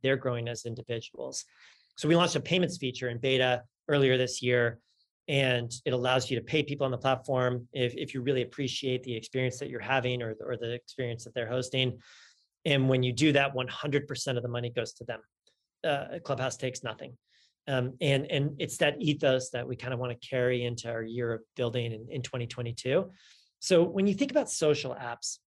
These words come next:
when they work, they tend to work because a single core experience or a single core interaction works.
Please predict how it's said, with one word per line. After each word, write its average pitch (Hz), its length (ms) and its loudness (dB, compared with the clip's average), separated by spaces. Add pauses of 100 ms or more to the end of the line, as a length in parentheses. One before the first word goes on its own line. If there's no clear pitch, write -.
(600)
when 175 140 2
they 247 120 6
work, 175 360 4
they 131 120 -2
tend 180 200 -2
to 170 60 2
work 160 200 2
because 143 220 -4
a 127 60 -6
single 139 440 -2
core 139 420 0
experience 123 580 -6
or 123 60 -14
a 120 40 -14
single 165 320 -8
core 127 280 -10
interaction 117 600 -12
works. 110 360 -14